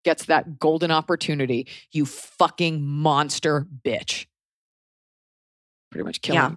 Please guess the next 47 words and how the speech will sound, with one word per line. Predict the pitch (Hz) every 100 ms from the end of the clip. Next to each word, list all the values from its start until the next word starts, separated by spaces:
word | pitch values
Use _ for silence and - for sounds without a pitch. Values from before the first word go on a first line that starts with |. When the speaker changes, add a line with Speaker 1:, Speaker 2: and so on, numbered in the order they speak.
| -
Speaker 1:
killing | 170 156
any | 143
chance | 151 151 143
of | 131
me | 151
running | 160 127
for | 127 123
president, | 107 123 135 -
but | 190 - _ _ _ _ _ _ -
Speaker 2:
Well, | 160 247 302 302 285 -
I | 175 165 226
mean, | 240 254
I | 240 214
don't | 269 262
think | 226 269
so | - 208
anymore. | 196 196 190 226 196
Look | 190 214
at | 202
what, | 202 202
Speaker 1:
I |
Speaker 2:
look | 156
Speaker 1:
know. | 147 147
Speaker 2:
at | 147
what | 214
comes | - 240 214
out | 214
about | 214 196 185
everyone. | 185 196 175 135 120
Speaker 1:
I |
think | 175 165
Speaker 2:
So | 185
Speaker 1:
about | 180 160
that. | 147
Speaker 2:
I | 143
think | 277 -
Speaker 1:
All |
right. | 262 208 - _ _ _
Speaker 2:
you're | 226 214
safe. | 214 226 214 214 196 -
Speaker 1:
Bury | 196 165 156
Speaker 2:
You |
can | 143
Speaker 1:
me. | 131
Speaker 2:
still | 311
do | 320 339
it. | 269 147 -